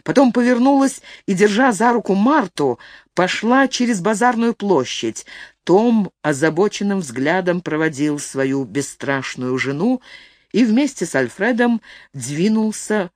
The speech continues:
в противоположном направлении. Похоже, вор чувствовал себя в полной безопасности, потому что, когда он украл свинью, Том направлялся в Винчестер,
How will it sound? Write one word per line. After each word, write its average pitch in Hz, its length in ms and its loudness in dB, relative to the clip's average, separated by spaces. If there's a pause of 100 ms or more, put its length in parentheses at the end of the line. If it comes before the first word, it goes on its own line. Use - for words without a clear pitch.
в - 160 -20
противоположном 151 1040 -4
направлении. 113 840 -12 (1080)
Похоже, 330 520 2
вор 339 260 4
чувствовал 320 680 2
себя 294 320 0
в - 80 -20
полной 139 320 0
безопасности, 131 960 -2 (320)
потому 208 400 2
что, - 240 -2
когда 202 540 0
он 208 260 2
украл 170 400 -2
свинью, 147 720 0 (580)
Том 269 420 4
направлялся 165 1080 0
в - 60 -12
Винчестер, 165 1040 -2